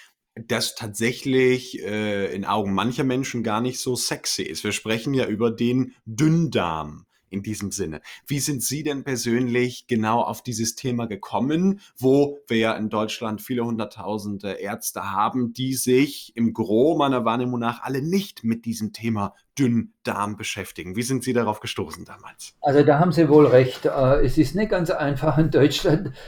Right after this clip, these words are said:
Speaker 2: einen Doktor zu finden, der, äh, auf die Frage, äh, perfekt,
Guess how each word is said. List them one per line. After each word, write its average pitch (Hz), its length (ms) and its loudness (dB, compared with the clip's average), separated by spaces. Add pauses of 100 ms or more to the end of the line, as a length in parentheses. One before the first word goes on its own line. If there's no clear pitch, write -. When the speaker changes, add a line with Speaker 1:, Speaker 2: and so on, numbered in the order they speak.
(180)
Speaker 2:
einen 131 180 0
Doktor 139 340 2
zu 139 140 2
finden, 135 440 4
der, 117 440 2 (200)
äh, 123 120 -2
auf 123 560 2
die 113 160 0
Frage, 131 840 2 (540)
äh, 127 340 -2
perfekt, - 720 -4